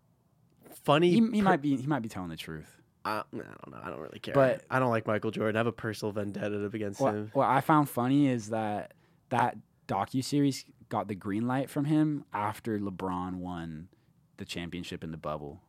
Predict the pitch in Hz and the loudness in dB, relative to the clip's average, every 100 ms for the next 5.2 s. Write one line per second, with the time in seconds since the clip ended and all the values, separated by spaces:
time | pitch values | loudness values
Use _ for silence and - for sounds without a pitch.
0 | _ _ 127 - - - - _ _ - | _ _ -14 -12 -14 -16 -20 _ _ -4
1 | 117 - _ - 110 113 - 113 107 110 | -2 -2 _ -2 -2 0 0 0 2 2
2 | 113 120 110 - 117 123 - 117 110 113 | 2 2 0 -4 -6 -6 -6 -8 -2 0
3 | 120 127 147 147 135 120 113 127 123 117 | 4 4 6 6 6 4 2 2 0 0
4 | 117 101 98 92 85 87 131 117 90 82 | 0 0 0 0 0 0 0 0 -2 -4
5 | 71 | -4